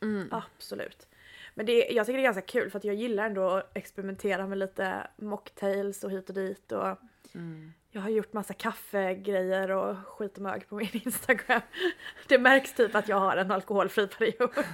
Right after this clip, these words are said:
Speaker 1: Sa du mög?
Speaker 2: Att det är en, ja, det gjorde jag.
Speaker 1: Där kom skåningen i dig fram.
Speaker 2: Ja. <laughs> Jag älskar det ordet, helt ärligt.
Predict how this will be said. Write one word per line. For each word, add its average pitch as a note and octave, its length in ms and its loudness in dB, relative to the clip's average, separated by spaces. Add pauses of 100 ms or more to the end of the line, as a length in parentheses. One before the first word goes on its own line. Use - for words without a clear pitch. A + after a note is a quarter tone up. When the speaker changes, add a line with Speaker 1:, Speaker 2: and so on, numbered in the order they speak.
(680)
Speaker 1:
Sa - 200 2
du D#3 140 0
mög? D#4 440 2
Speaker 2:
Att B3 120 -4
det A#3+ 60 2
är A#3 60 2
en, A#3 100 -4 (1000)
ja, A#3 240 2
det C4+ 60 -8
gjorde C#4 160 -6
jag. G#3 100 -4
Speaker 1:
Där A3 100 -4
kom G#3 120 0
skåningen E3+ 720 -2
i G3 100 0
dig D#3+ 160 -2
fram. E3 300 -6 (160)
Speaker 2:
Ja. C4 840 2
<laughs> - 1040 -8 (340)
Jag D#4+ 120 2
älskar D4 340 2
det F3 100 2
ordet, - 380 -8
helt - 180 -6
ärligt. G#3+ 220 -6